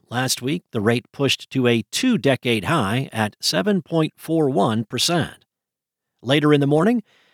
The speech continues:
I S M data will give us a look at the services sector. Last but not least,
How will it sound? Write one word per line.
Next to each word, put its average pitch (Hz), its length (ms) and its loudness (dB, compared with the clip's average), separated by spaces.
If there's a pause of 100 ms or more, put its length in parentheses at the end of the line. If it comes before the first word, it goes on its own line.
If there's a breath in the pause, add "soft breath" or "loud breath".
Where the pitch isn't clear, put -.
I 170 180 2
S 165 200 4
M 170 160 4
data 156 300 2
will 135 140 2
give 120 200 0
us 127 220 2
a 127 40 0
look 127 280 0
at 135 180 -4
the 165 160 -2
services 123 560 0
sector. - 540 -6 (1200)
Last 104 580 -2
but 220 140 -8
not 262 220 4
least, 196 320 2